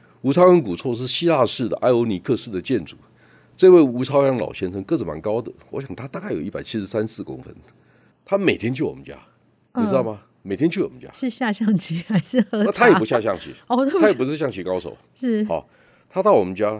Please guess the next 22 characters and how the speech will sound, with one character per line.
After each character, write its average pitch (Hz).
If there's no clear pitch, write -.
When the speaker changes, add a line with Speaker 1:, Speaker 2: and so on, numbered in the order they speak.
Speaker 1:
然 110
后 147
呢， 135
大 -
概 156
每 85
天 139
来 80
不 82
好， 76
他 123
找 98
我 120
祖 92
父 107
串 -
门 82
子 117
嘛， 67
他 -
们 220
的 262